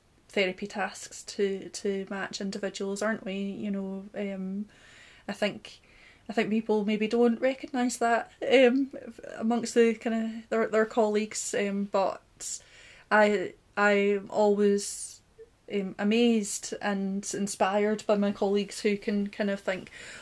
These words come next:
"Okay, well, I did this with this person, I want to do something similar, but actually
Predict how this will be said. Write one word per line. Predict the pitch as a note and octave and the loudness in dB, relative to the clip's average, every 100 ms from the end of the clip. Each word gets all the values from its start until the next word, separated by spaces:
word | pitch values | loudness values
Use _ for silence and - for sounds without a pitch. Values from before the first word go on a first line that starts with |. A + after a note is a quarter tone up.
| - | -10
"Okay, | A#3 A#3+ | -6 -2
well, | A3 A3 | 0 2
I | G#3+ | 2
did | A#3+ A#3+ | 0 -2
this | B3+ - | -6 -6
with | B3 - | -10 -8
this | A#3 - | -10 -10
person, | - A3 - G#3+ | -12 -12 -6 -4
I | G#3 | -4
want | G#3 G#3+ | -4 -6
to | - | -6
do | A3 | -8
something | - A3 G#3 G#3 | -6 -8 -6 -8
similar, | - G#3+ G#3 G#3 G#3 | -4 -4 -2 -2 -2
but | F#3+ G3 | -2 0
actually | F#3 - - G3 G3+ | -2 -4 -6 -4 -6